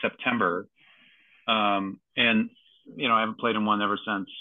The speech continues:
Uh, my kid does robotics, and robotics takes up an entire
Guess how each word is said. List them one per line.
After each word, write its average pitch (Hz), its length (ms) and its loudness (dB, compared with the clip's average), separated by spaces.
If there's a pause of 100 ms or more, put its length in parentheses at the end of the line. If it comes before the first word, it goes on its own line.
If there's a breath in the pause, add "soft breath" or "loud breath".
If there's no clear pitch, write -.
(160)
Uh, 95 320 0
my 107 120 0
kid 165 220 0
does 135 180 0
robotics, 104 540 2
and 95 260 -6
robotics 113 500 2
takes 113 200 -2
up 104 120 -2
an 101 60 -6
entire 98 360 0